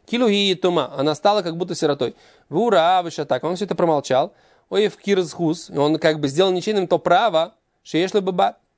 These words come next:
которое у нее есть по отношению к ней. Ой, штикосой, отдаат, или его согласие, оно есть согла-, его промо-, его молчание — знак согласия. Да бишла мы не скачали, дай той.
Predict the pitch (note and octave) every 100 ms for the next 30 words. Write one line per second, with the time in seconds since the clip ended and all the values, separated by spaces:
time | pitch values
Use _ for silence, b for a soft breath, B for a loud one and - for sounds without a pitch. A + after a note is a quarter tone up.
0 | _ _ _ C#3+ F3 F3+ F3+ F3+ F3 F3+
1 | D#3+ - D3 C#3 C#3 D3+ C3+ B2+ - B
2 | B B - G#3+ - G3+ - G#3 A3+ F#3
3 | C#3 - - D#3+ D3 D#3+ F#3 F#3 _ _
4 | G3 A#3+ A3 G3 F3 E3+ D#3 C3+ B2+ F#3
5 | A3 B3+ _ - C#3+ D3 E3+ - G3 A3
6 | A#3 F#3 F#3 F3+ F3+ F3 F3+ F3+ E3+ F#3
7 | G#3 B3+ C#4 E3 F3+ G3 G3 D#3+ C#3+ F#3+
8 | B3 F3+ D#3 C#3 D#3 D3+ D#3+ D3+ D3 C#3+
9 | C#3+ C#3